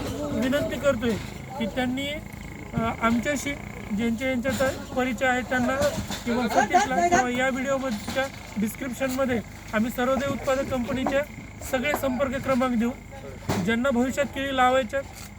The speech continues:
किंवा आत्ता काही लागवड करण्याचं प्लॅनिंग आहे, अशाने अवश्य संपर्क करा. ज्याचा फायदा तुम्हाला होईल. जसं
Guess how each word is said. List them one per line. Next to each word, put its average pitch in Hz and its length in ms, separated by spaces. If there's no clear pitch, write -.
किंवा 254 200
आत्ता 285 420
काही 277 220
लागवड 262 300
करण्याचं 262 340
प्लॅनिंग 254 400
आहे, 202 120
अशाने 269 340
अवश्य 285 400
संपर्क 262 420
करा. 233 160
ज्याचा 269 320
फायदा 269 300
तुम्हाला 254 280
होईल. 247 340
जसं 233 220